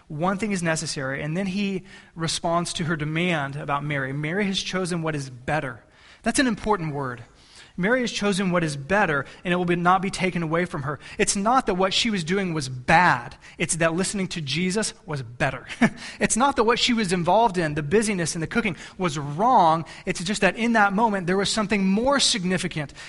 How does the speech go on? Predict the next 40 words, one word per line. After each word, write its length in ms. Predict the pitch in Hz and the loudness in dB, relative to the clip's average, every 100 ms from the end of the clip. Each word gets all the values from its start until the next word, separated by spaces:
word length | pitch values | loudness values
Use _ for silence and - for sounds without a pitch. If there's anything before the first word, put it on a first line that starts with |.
| - | -6
and 80 | 185 | -2
it 40 | |
was 120 | 190 | 0
spending 360 | - - 202 196 | -2 -4 -4 -4
time 520 | - 190 185 185 226 | -4 -2 -2 -4 -8
with 200 | 170 151 | -8 -8
Jesus. 460 | 135 139 131 123 - | -6 -8 -8 -10 -8
And 100 | 147 | -4
so 140 | 175 | -4
let's 260 | 180 226 190 | -2 -4 -2
now 160 | 185 | -2
turn 480 | 165 - 175 156 135 - - - - - | -2 -4 -4 -4 -6 -12 -14 -12 -12 -8
in 140 | 156 156 | -4 -2
the 80 | |
minutes 280 | 156 175 175 | 0 0 -2
that 120 | 180 | -4
we 80 | 170 | -4
have 380 | 151 160 151 143 | 2 2 2 0
remaining 400 | 151 151 151 143 | -4 -2 -2 -4
to 140 | 143 156 | -6 -4
learn 260 | 190 214 | -2 -2
some 260 | 196 190 156 | -2 -4 0
lessons. 600 | 143 139 - 131 123 - - - | 2 0 -2 -8 -10 -10 -14 -14
Let's 100 | - | -4
learn, 260 | 320 277 233 | -2 -2 0
learn 120 | 247 | 0
some 220 | 240 190 | 0 0
lessons, 460 | 160 170 - 151 139 | 2 2 0 -6 -8
four 360 | - 208 202 | -4 0 0
hopefully, 520 | 156 170 165 170 147 139 - - - | 0 -2 -4 -8 -6 -8 -14 -20 -20
from 240 | - 180 160 | -10 -4 -2
Martha 540 | 156 160 160 175 170 | 4 4 2 0 -2
and, 160 | 156 147 | -2 -6
and, 180 | 160 165 | -8 -8
and 140 | 156 | -8
from 220 | - 160 | -6 -6
Mary's 340 | 151 156 151 143 | -2 -2 -2 -2
story. 400 | - 143 139 131 | -4 -6 -8 -4
Number 220 | 190 208 | -2 0
one, 340 | 156 143 131 | 0 0 -4